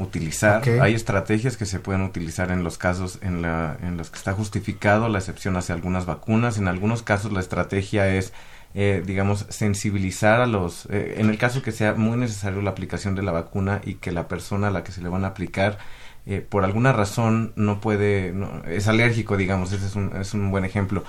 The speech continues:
Speaker 1: Entonces, a-, en algunas estrategias lo que se hace es sensibilizar, digamos, eh, acostumbrar poco a poco a su sistema de defensas para que no haga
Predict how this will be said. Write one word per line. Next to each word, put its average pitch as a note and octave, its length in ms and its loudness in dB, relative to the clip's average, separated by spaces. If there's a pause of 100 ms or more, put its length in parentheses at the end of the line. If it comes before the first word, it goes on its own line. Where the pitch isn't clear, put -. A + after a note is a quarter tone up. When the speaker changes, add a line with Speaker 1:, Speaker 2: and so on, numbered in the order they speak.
(400)
Speaker 1:
Entonces, C3+ 460 4
a-, F#2 100 -2 (220)
en A2+ 100 2
algunas A#2+ 320 4
estrategias G#2+ 540 2
lo G2+ 100 0
que F2+ 420 2
se G#2 160 0
hace G#2 440 2
es G2+ 280 2
sensibilizar, G#2 880 0
digamos, A2 480 2 (540)
eh, G2+ 420 2 (120)
acostumbrar G#2+ 720 4
poco B2 240 2
a A2+ 120 -2
poco A#2 460 2
a G2+ 80 2
su G2 400 -2
sistema A2 440 2
de G#2+ 80 4
defensas G#2+ 440 0
para F#2 220 2
que G2+ 120 -2
no G#2+ 280 4
haga G#2+ 360 4